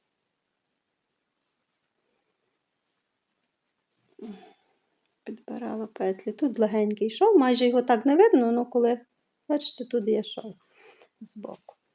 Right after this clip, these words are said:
Коротше, вкорочувала я цю, цей джемперок,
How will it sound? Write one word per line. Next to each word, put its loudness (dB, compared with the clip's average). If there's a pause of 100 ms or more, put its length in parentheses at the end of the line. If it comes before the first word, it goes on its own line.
(360)
Коротше, 2
вкорочувала 4
я 6
цю, -4 (960)
цей 2
джемперок, 4